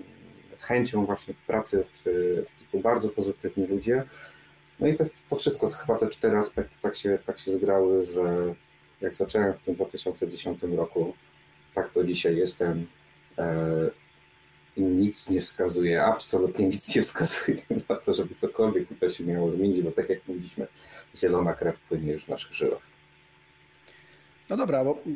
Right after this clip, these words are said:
Speaker 2: podcast jest inny niż, y, większość, ale niektóre pytania w sumie mogą się normalnie powtórzyć, więc pytanie jest takie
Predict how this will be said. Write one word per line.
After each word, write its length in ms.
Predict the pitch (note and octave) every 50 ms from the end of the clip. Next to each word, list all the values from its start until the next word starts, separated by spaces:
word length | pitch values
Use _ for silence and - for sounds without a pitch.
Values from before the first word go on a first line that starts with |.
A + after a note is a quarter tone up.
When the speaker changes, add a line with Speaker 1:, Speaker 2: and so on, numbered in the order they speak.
| - - -
Speaker 2:
podcast 340 | G3 A3+ - A3+ G#3+ E3+
jest 180 | F#3 E3 - -
inny 280 | F#3 F#3+ F#3+ F#3 F3+ E3+
niż, 440 | E3+ E3 D#3 C#3 B2 - - -
y, 180 | C#3 C3+ C3+ B2
większość, 400 | B2 D3 D#3+ E3+ - G3+ D#3+ -
ale 240 | D#3+ D#3+ D#3+ D#3 D#3
niektóre 300 | D#3+ D3+ - F3 E3+ E3
pytania 500 | E3+ D#3+ D3+ F3 F3+ F#3+ F3+ E3+ E3 D3+
w 40 | -
sumie 220 | - E3+ E3+ E3
mogą 240 | E3+ E3+ D#3+ E3 D#3
się 260 | - E3 D#3 D#3 D3+
normalnie 380 | D#3 D3+ D3 D#3+ E3 E3 D#3+ D3
powtórzyć, 560 | - C#3 - - D3 G#2 F#2 F2 - - G#2
więc 300 | G#2+ A#2+ A#2+ A#2+ A#2+ -
pytanie 420 | - - C#3 - F3+ A3 A3+ G#3 G3+
jest 340 | F3+ F3 D#3 D#3+ - -
takie 360 | - E3 - - D#3 D#3 D3+